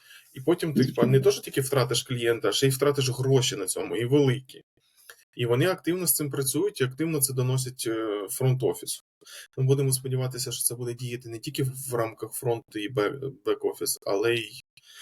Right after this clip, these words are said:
Speaker 1: е, консалтинг може стати також
Speaker 2: Так.
Speaker 1: вашим надійним тилом. Добре.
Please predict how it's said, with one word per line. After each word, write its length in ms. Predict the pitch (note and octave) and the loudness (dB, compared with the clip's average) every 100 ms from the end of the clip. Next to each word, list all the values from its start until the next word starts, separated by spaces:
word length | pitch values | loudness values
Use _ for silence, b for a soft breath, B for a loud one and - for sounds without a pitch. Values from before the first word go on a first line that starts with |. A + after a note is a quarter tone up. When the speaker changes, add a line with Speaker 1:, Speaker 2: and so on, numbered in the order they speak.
| B B B B B B B _ _ _ - | B B B B B B B _ _ _ -2
Speaker 1:
е, 340 | C3 A#2+ A#2 - | 0 0 -4 -2
консалтинг 720 | B2+ A#2 C#3 C#3 C3 A#2 - | 0 2 2 2 0 -8 -6
може 260 | B2+ B2 A#2+ | -2 -2 -2
стати 320 | - A#2+ A#2+ | 0 0 0
також 320 | B2 A#2+ A2 | 0 0 2
Speaker 2:
Так. 100 | A#2 | 2
Speaker 1:
вашим 260 | A#2 - A#2+ | 2 0 0
надійним 420 | A#2 A#2+ A#2 G#2+ | -2 2 0 2
тилом. 400 | - G#2 G2 G2+ _ _ _ _ _ _ _ _ _ _ _ _ - - | 4 4 4 -2 _ _ _ _ _ _ _ _ _ _ _ _ -8 -6
Добре. 520 | C3 C3+ C3 A#2 A2+ | 0 4 4 2 -4